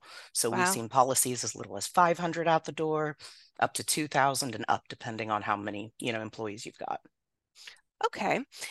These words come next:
Speaker 2: And so because it's based on payroll, because it's based on employees, my guess is as people may come and go from the individual businesses,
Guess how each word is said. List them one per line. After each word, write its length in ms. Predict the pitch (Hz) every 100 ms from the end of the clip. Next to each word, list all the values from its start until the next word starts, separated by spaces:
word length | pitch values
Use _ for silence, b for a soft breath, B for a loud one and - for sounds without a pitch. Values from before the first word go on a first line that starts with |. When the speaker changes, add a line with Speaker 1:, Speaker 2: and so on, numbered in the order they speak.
| B
Speaker 2:
And 160 | 277 247
so 300 | - 262 262
because 360 | 220 - 233
it's 140 | 254 -
based 300 | 185 226 220
on 160 | 226
payroll, 480 | - 165 165 151 156
because 340 | 160 151 160 175
it's 120 | -
based 300 | 180 151 190
on 140 | 170
employees, 800 | 160 - 165 143 143 - - - B B B
my 220 | 208 208 196
guess 340 | 190 196 214 -
is 360 | 185 175 180 - 185
as 420 | 180 165 165 - -
people 340 | 220 - 185
may 180 | 185 160
come 280 | - 208 202
and 140 | 185
go 280 | 180 165 170
from 560 | - 196 180 175 170 B B B
the 180 | - 214
individual 680 | - 208 185 180 180 185 165
businesses, 800 | 196 190 180 160 - 156 156